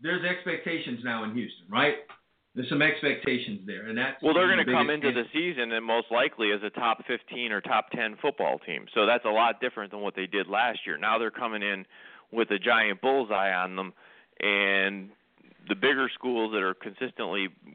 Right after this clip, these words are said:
Speaker 2: we, as I refer to them, the blue bloods of college football, are used to those expectations, and they don't even always deal with them well. So what happens when you get a school like a Houston, good example that you have, that isn't used
Speaker 1: Mm-hmm.
Speaker 2: to expectations?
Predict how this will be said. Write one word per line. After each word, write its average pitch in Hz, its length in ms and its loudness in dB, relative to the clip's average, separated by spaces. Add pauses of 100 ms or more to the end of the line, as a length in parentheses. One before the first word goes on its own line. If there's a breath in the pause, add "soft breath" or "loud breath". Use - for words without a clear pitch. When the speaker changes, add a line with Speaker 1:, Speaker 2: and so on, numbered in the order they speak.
Speaker 2:
we, 117 180 0
as 101 180 4
I 110 180 6 (240)
refer 110 400 2
to - 20 -2
them, 107 200 -10
the 92 60 -8
blue 113 260 -4
bloods 107 300 0
of 107 80 -6
college 107 400 0
football, 101 360 0 (460 loud breath)
are 113 160 6
used 139 300 0
to 117 60 -2
those 95 200 2
expectations, 98 880 -2 (100)
and 104 120 -4
they 175 140 4
don't 160 180 2
even 95 180 0
always 95 360 0
deal 98 180 0
with 90 120 -2
them 90 160 -10
well. 82 320 -2
So 101 80 -4
what 123 180 -2
happens 123 380 -4
when 101 100 -8
you 101 100 -10
get 117 140 -2
a 101 60 -4 (120)
school 117 360 0 (600 loud breath)
like 123 320 2
a 110 200 -2
Houston, 110 420 -6
good 107 160 0
example 101 600 -6
that 82 100 -2
you 92 180 -2
have, 92 280 0 (500 loud breath)
that 113 140 4
isn't 139 320 -4
used 143 260 0
Speaker 1:
Mm-hmm. 113 80 -4
Speaker 2:
to 87 80 -2
expectations? - 800 -6